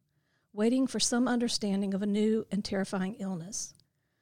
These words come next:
waiting for the best minds of science to help lead us out of this,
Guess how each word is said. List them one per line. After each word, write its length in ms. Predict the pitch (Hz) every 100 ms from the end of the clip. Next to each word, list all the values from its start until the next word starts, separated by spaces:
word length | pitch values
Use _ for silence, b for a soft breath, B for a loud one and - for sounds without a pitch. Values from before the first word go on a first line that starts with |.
| _ _
waiting 420 | - 226 262 311 302
for 160 | -
the 100 | 220
best 320 | 196 233 247
minds 380 | 233 214 220 226
of 80 | 233
science 520 | - 226 185 180 -
to 100 | -
help 260 | 208 220 -
lead 180 | 202 202
us 160 | 226
out 200 | 247 262
of 120 | 233 175
this, 380 | 165 - -